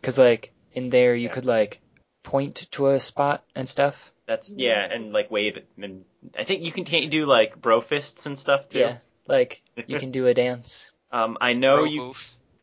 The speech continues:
Speaker 2: <laughs> I know you can make noises. Uh, I'm not sure if you can do bro fists or point at things. <laughs>
Speaker 3: What kind of noises,
Speaker 1: Like,
Speaker 3: Paul?
Speaker 1: uh,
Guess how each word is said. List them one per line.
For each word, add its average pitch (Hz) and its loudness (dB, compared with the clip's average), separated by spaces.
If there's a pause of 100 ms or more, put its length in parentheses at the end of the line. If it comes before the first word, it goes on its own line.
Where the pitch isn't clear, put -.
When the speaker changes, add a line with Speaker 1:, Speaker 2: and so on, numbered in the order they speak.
(160)
Speaker 2:
<laughs> - -12
I 135 6
know 135 2
you 180 0
can 180 -4
make 143 -2
noises. 131 -2
Uh, - -8 (260)
I'm 110 -8
not 107 0
sure 107 -4
if - -8
you 104 -14
can 104 -14
do 98 -12
bro 95 -6
fists 90 -12
or 90 -6
point 98 -10
at - -12
things. 107 -12
<laughs> - -20
Speaker 3:
What 202 0
kind 226 2
of 160 -4
noises, 123 0
Speaker 1:
Like, 175 12
Speaker 3:
Paul? 117 0
Speaker 1:
uh, 131 0